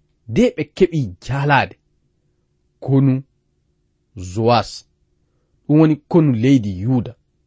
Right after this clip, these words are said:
Non, dewtere holliti en, ɓe kalki nokku o fuu.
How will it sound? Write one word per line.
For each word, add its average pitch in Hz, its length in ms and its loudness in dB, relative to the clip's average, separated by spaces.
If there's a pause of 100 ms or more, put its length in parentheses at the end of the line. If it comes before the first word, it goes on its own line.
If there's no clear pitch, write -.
(720)
Non, 127 360 2 (280)
dewtere 156 420 0
holliti 180 500 -4
en, 196 120 -6 (300)
ɓe 117 60 -8 (180)
kalki 202 460 -4
nokku 113 380 -4
o 110 140 -4
fuu. - 260 -8